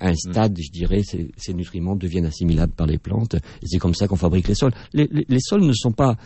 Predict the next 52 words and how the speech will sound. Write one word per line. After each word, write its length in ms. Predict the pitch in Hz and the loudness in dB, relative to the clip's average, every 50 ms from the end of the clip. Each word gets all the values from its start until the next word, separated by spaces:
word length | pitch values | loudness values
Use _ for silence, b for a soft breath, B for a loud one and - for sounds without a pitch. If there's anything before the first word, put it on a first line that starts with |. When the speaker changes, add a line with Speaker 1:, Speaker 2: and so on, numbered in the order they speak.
| B B B | B B B
Speaker 1:
ne 40 | 110 | -2
sont 140 | 92 107 98 | 0 2 2
pas 140 | 90 110 117 | 4 4 4
nés 160 | 147 190 233 | 4 4 4
avec 240 | 220 160 98 - - | 2 2 0 -2 -2
la 80 | 87 | -4
terre, 380 | 80 - - 92 90 87 80 80 | -4 0 0 2 2 2 2 0
en 40 | 76 | -4
fait, 320 | - - 80 80 - - | -2 0 0 0 2 2
hein. 80 | 87 87 - B B B | 0 0 0 B B B
Ils 60 | - | -4
se 80 | 78 78 | -2 0
sont 120 | 90 95 | 2 2
développés 680 | 92 82 127 139 110 110 113 117 95 - - 190 262 247 - B B B B B B | 2 4 4 2 4 4 2 2 2 0 0 0 0 0 -4 B B B B B B
au 140 | - 110 98 | 0 0 0
fu-, 360 | - - - - - - - - - - | 0 -2 -12 -16 -16 -18 -18 -14 -8 -6
au 80 | 107 | -6
fur 280 | - - - 190 196 156 | -6 -2 2 2 4 6
et 40 | 135 | 6
à 40 | |
mesure 380 | 117 117 113 104 117 165 180 156 | 6 6 4 2 2 2 2 2
du 80 | 117 101 | 2 2
développement 400 | 90 101 95 95 92 110 113 117 | 2 2 2 2 2 2 2 2
du 120 | 104 95 | 4 4
monde 200 | 92 95 98 98 | 4 4 4 2
du 100 | 90 95 92 | 2 2 2
vivant. 340 | 90 95 92 87 98 101 101 B B B B | 2 2 2 2 2 0 0 B B B B
C'est 80 | B - | B -2
ça 140 | - 233 240 | 0 0 2
qu'on 160 | - 151 123 | 4 4 4
a 40 | 117 | 4
oublié. 400 | 110 101 95 107 104 101 110 113 | 4 4 2 2 2 2 2 2
Ça 80 | 101 110 | 2 2
veut 40 | 107 | 2
dire 140 | 110 113 | 2 2
que, 160 | - - 101 - B B B B B | 2 0 -2 -2 B B B B B
en 100 | - 98 | -8 -4
fait, 280 | - - 240 - - - - - B B B B | -2 -2 -2 0 0 -2 -2 -2 B B B B
si 100 | - 151 | 0 4
les 100 | 131 113 | 4 4
sols 220 | - - 107 101 | 4 4 2 2
disparaissent, 500 | 92 92 - - - 95 139 185 220 - | 2 0 -2 -2 -2 0 2 2 2 2
bien 140 | 110 101 123 | 2 2 2
sûr 180 | 127 - 143 - | 2 2 2 2
qu'on 120 | 247 160 | 2 2
pourra 200 | 117 110 110 107 | 2 4 4 4
reconstituer 440 | 107 101 104 101 - - 92 80 98 | 4 4 2 2 0 0 -2 0 2
Speaker 2:
Mais 60 | 98 | 4
Speaker 1:
les 60 | 92 92 | 4 4
Speaker 2:
ça 80 | 87 | 4
Speaker 1:
sols. 100 | - 101 | 2 2
Speaker 2:
prendra 560 | 104 104 98 87 82 107 127 156 190 202 - | 2 2 2 4 4 4 4 4 2 0 -2